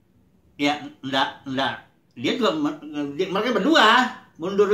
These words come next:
gitu, nutupin Sem dan Jafet. Ya. Tapi yang diberkati Sem. Nah, ini itu, makanya ini di sini kedaulatan Tuhan itu aja. Karena Tuhan bilang juga kepada Musa,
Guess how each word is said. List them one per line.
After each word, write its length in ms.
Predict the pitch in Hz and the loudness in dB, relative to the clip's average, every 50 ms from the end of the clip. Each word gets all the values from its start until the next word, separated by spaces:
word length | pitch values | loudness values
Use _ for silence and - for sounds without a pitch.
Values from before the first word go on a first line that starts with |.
| 220 | 4
gitu, 240 | 262 269 240 196 214 202 190 | 4 4 4 4 4 2 0
nutupin 640 | 185 180 214 214 208 202 170 170 170 175 170 - - | 0 0 0 0 0 0 0 0 0 -2 -6 -10 -10
Sem 400 | - - - 214 208 202 190 175 | -4 0 2 2 2 2 0 0
dan 160 | 165 160 190 | 0 2 4
Jafet. 560 | 220 220 - 185 180 175 - - - - _ _ _ _ _ _ _ _ _ _ _ _ - - _ _ 127 | 4 4 4 4 2 0 0 -4 -10 -16 _ _ _ _ _ _ _ _ _ _ _ _ -20 -20 _ _ -6
Ya. 320 | 127 147 175 180 175 - - _ - - - - - | -4 -4 -4 -4 -6 -10 -18 _ -20 -20 -20 -10 -4
Tapi 320 | - 175 196 190 359 370 | 0 0 2 4 4 6
yang 160 | 339 320 311 | 6 6 4
diberkati 480 | 294 247 247 233 240 240 226 - 415 349 | 4 2 2 2 2 2 2 2 0 -2
Sem. 480 | - - 339 330 311 277 254 269 233 196 - | 0 2 4 4 4 4 2 0 -4 -6 -8
Nah, 240 | 185 143 113 107 117 | -10 -10 -10 -10 -8
ini 320 | 165 233 226 156 143 - | -8 -8 -8 -10 -10 -12
itu, 80 | - - - _ - | -16 -18 -20 _ -14
makanya 320 | 151 - - - 294 320 269 | -14 -10 -6 -6 -4 -4 -4
ini 240 | 254 262 277 269 | -4 -4 -4 -4
di 80 | 226 202 | -6 -6
sini 320 | - - 247 254 233 - | -6 -6 -8 -8 -8 -8
kedaulatan 800 | - 165 127 120 147 160 175 175 190 196 185 - 185 175 175 - | -8 -8 -4 -2 0 0 0 0 0 -2 -2 -2 -4 -6 -6 -6
Tuhan 240 | 190 175 170 175 170 170 165 | -6 -6 -4 -4 -6 -6 -8
itu 100 | - 180 185 | -8 -6 -6
aja. 320 | 165 117 - - - - _ _ _ _ _ _ _ _ _ _ _ _ _ _ _ _ _ _ _ _ _ _ _ _ _ _ | -6 -6 -8 -12 -16 -20 _ _ _ _ _ _ _ _ _ _ _ _ _ _ _ _ _ _ _ _ _ _ _ _ _ _
Karena 240 | - 120 131 160 - | -14 -10 -10 -8 -8
Tuhan 240 | 147 139 143 139 135 139 | -6 -4 -4 -2 -2 0
bilang 240 | 143 147 147 143 139 | 0 0 0 0 -2
juga 160 | 151 147 - | -2 -4 -4
kepada 240 | - 143 139 139 139 | -4 -4 -4 -4 -4
Musa, 240 | 143 139 - 151 | -6 -6 -4 -4